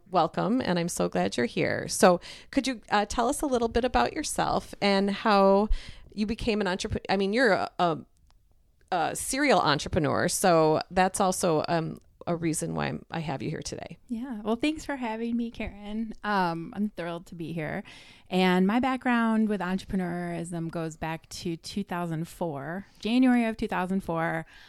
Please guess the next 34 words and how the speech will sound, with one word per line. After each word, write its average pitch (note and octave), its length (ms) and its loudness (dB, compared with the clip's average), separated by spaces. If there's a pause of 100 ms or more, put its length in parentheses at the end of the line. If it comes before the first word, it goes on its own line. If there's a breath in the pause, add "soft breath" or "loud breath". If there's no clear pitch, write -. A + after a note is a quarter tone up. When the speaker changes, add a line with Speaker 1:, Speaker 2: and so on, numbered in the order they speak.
(160 loud breath)
Speaker 2:
when D#3+ 600 0 (100)
I D3+ 600 -4
got D#3 160 -8
an F3 120 -8
idea D#3 400 -8
to - 100 -14
start D#3+ 240 -12
a - 60 -10
business. - 560 -14 (100)
So E3 140 -8
I D#3+ 160 -6
had E3 100 -8
just G3 160 -4
had A3+ 160 0
my A3 240 2
son, F#3+ 560 0
Liam. E3 420 -2
He G3 120 0
was F3 180 -6
six - 260 -10
months F#3 200 -4
old. D#3 340 -4 (480 loud breath)
And F3+ 180 0
I E3+ 120 0
decided E3 480 0
I D#3+ 140 -2
wanted D#3 320 -4
to E3+ 100 -6
start E3 240 -8
a E3 40 -10
business D#3+ 460 -6
for - 720 -8
new D#3+ 180 -6
parents F3 720 -6